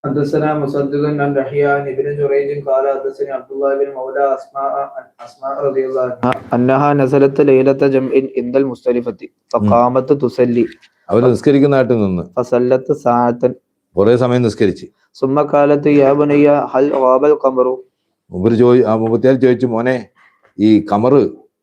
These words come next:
Speaker 2: ചന്ദ്രൻ അസ്തമിച്ചോന്ന്?" ചോദിച്ചു. കാരണം നബി ളുഹഫത്ത് ആയ പെണ്ണുങ്ങളെയൊക്കെ നേരത്തെ വിട്ടിരുന്നു ആ സമയത്തെ. കുളിത്തപ്പം ഞാൻ പറഞ്ഞു, "ലാ, ഇല്ല." ഫസല്ലത്ത്
Speaker 1: അത്
Speaker 2: സാത്തൻ
Speaker 1: സാ-
Speaker 2: പിന്നെയും കുറേ ആൾ നിസ്കരിച്ചു. നിസ്കാരം അവിടെ, അല്ലാതെ സമയമായെന്നത് കാത്ത് മൊബൈൽ കളിക്കല്ലോ അവിടെ. നിസ്കരിക്കും അവര്. കേട്ടോ?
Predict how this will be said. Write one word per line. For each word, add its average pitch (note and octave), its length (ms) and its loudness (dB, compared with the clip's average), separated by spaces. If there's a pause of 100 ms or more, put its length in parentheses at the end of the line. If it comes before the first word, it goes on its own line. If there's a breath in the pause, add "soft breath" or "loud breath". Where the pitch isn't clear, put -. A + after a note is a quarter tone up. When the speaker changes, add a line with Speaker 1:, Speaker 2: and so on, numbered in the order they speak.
(100)
Speaker 2:
ചന്ദ്രൻ B2+ 440 -2
അസ്തമിച്ചോന്ന്?" A2+ 540 0
ചോദിച്ചു. - 200 -4 (140)
കാരണം G2+ 180 -2
നബി A2 300 2
ളുഹഫത്ത് G#2+ 560 2
ആയ A#2+ 180 2
പെണ്ണുങ്ങളെയൊക്കെ A#2 520 0
നേരത്തെ A2 260 -4
വിട്ടിരുന്നു G2 420 -2
ആ F#2 140 -10
സമയത്തെ. F#2 360 -6 (600)
കുളിത്തപ്പം A#2+ 340 2
ഞാൻ B2 140 0
പറഞ്ഞു, A#2 180 0
"ലാ, G#2+ 200 2
ഇല്ല." F#2+ 460 -2
ഫസല്ലത്ത് G#2 400 0
Speaker 1:
അത് G#2 60 4
Speaker 2:
സാത്തൻ F#2+ 200 2
Speaker 1:
സാ- F#2+ 100 -2
Speaker 2:
പിന്നെയും F#2+ 240 -4
കുറേ F#2 160 -2
ആൾ E2 140 -6
നിസ്കരിച്ചു. - 400 -20 (460)
നിസ്കാരം G2+ 340 0
അവിടെ, F2 180 0
അല്ലാതെ F#2 320 -4
സമയമായെന്നത് G#2+ 720 -2
കാത്ത് G2+ 240 -4
മൊബൈൽ G2+ 280 0
കളിക്കല്ലോ F2+ 380 -2
അവിടെ. C#2 140 -14 (400)
നിസ്കരിക്കും F2+ 540 -2
അവര്. C#2 180 -4 (680)
കേട്ടോ? F2+ 380 -2